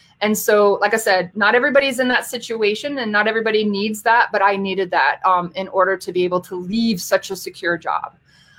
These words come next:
Um, then the next thing was, um, again, the financial side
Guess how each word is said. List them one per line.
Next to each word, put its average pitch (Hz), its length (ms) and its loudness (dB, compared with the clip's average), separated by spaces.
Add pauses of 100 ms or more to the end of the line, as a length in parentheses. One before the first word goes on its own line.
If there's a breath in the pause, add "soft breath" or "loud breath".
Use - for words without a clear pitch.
(220 soft breath)
Um, 220 420 4 (160)
then 240 160 6
the 254 80 4
next 285 380 0
thing 269 280 2
was, 226 800 4
um, 220 280 4
again, 247 320 2
the 226 80 0
financial 226 680 -4
side 277 560 -2